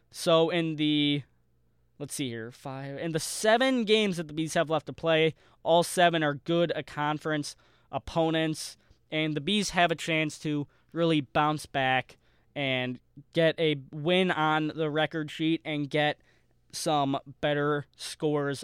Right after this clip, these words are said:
up on the website, S A U bees dot com. So that's going to do it for this episode of Schistel Speak Sports on K A L A H D two one oh six point one.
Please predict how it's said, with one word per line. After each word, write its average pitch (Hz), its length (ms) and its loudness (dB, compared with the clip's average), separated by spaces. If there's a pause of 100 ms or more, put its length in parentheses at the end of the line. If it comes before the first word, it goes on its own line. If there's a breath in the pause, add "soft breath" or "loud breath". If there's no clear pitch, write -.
up 131 300 -4 (560)
on 127 440 -4 (340)
the 139 100 -2
website, 127 640 -2
S 135 220 -4
A 139 80 -2
U 127 180 -6
bees 117 300 -10
dot 104 200 -8
com. 113 360 -12 (2000)
So 214 300 2
that's 196 380 2
going 247 240 2
to 233 100 -2
do 214 220 4
it 214 120 0
for 185 140 -2
this 165 420 0
episode 190 560 0
of 165 160 -2
Schistel 185 460 -2
Speak 175 320 -6
Sports 165 460 -2
on 160 240 2
K 160 560 0
A 151 40 2
L 139 220 0
A 135 240 0 (300 soft breath)
H 165 260 -2
D 156 140 0
two 156 260 0
one 165 240 0
oh 156 80 2
six 151 300 -4
point 147 260 -4
one. 135 400 -2